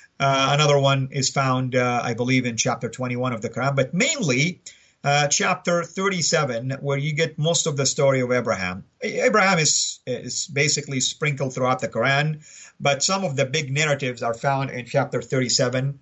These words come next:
starting from wor-, verse one hundred. Here it's talking about Abraham, basically him and his, uh, family, his son. They became Muslims, and it says, "And when they became Muslims," that's what we read in the nineteen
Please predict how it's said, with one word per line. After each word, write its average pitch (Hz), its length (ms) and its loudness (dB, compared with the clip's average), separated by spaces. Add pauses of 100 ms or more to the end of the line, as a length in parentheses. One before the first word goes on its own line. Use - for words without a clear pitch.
starting 143 340 2
from 127 180 -4
wor-, 127 300 2
verse 123 260 2
one 113 140 0
hundred. 180 400 2 (460)
Here 320 280 4
it's - 200 2
talking 220 320 2
about 170 280 2
Abraham, 151 540 0
basically 147 460 -2
him 156 180 -2
and 139 100 -2
his, 110 400 -6 (100)
uh, 107 80 -10
family, 165 440 0
his 117 200 -2
son. 165 580 0 (260)
They 160 180 2
became 156 400 -2
Muslims, 151 720 -2 (420)
and 160 280 4
it 151 100 2
says, 156 420 4
"And 143 420 -2 (100)
when 202 320 0
they 214 180 6
became 175 460 -2
Muslims," 113 500 -6
that's 160 260 -2
what 151 200 0
we 151 140 0
read 175 240 -2
in 143 120 -2
the 139 80 0
nineteen 156 680 2